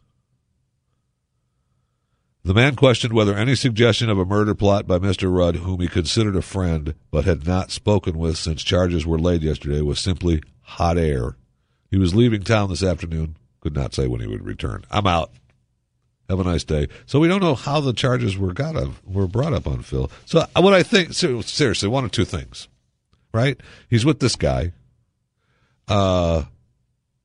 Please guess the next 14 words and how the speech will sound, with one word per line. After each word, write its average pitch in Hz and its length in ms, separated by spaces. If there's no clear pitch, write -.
he's 104 180
under 127 300
the 120 160
influence 110 680
of 98 460
some 113 320
sort 98 240
of 80 80
drug, 80 300
right? 87 260
Probably 95 640
meth 82 500
and, 85 360
or, 80 320